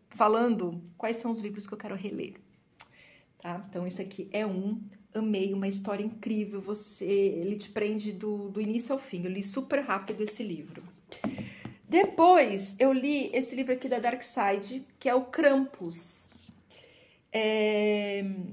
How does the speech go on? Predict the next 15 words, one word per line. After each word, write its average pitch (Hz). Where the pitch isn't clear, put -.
gente, 302
eu, 320
eu 269
achei 311
esse 349
livro 233
maravilhoso. 233
E 349
o 480
Krampus, 285
ele 254
faz 294
parte 254
do 269
folclore 240